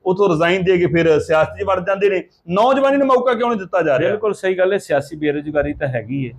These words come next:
Speaker 1: ਹੂੰ।
Speaker 2: ਸਿਆਸੀ ਬੇਰੁਜ਼ਗਾਰੀ ਇਹ ਕਿ ਕੋਈ ਜਿਹੜਾ ਡਿਜ਼ਰਵ ਕਰਦਾ ਕੈਂਡੀਡੇਟ ਹੈ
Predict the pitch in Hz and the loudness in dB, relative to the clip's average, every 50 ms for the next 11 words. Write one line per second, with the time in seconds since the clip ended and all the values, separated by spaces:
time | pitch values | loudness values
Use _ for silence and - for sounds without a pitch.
0 | - - 147 147 143 127 117 107 101 101 - _ _ - - 120 120 120 - 165 | -6 0 2 4 4 4 2 -2 -6 -10 -20 _ _ -4 0 0 0 0 -2 -4
1 | 151 151 151 151 151 160 160 165 180 170 165 175 175 180 175 175 175 175 185 180 | 0 2 2 2 2 0 0 2 2 2 2 4 4 4 2 2 0 0 -2 -2
2 | 180 - 175 165 160 165 165 160 156 147 139 151 147 156 151 147 147 143 143 139 | -2 -4 -4 -2 -2 -2 -2 -4 -4 -2 -2 0 2 4 4 6 6 4 4 4
3 | 135 127 123 120 _ _ _ _ _ _ _ - 127 127 127 - 143 143 160 165 | 2 0 -2 -6 _ _ _ _ _ _ _ -12 -8 -6 -2 0 2 2 0 2
4 | 165 160 147 143 156 160 156 151 139 131 131 139 139 135 131 117 117 110 | 2 0 2 2 2 0 0 0 -2 -2 -2 -2 0 0 -2 -2 -4 -10